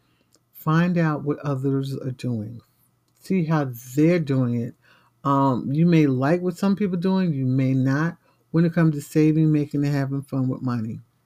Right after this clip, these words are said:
Since the holidays around, pay attention. Um,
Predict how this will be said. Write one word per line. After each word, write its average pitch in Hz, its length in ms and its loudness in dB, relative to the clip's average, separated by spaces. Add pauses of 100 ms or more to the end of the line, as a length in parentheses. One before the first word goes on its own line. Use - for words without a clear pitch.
(1400)
Since 135 140 -2
the 135 100 0
holidays 170 580 2
around, 170 580 0 (500)
pay 214 180 -2
attention. 226 640 -4 (1080)
Um, 156 720 2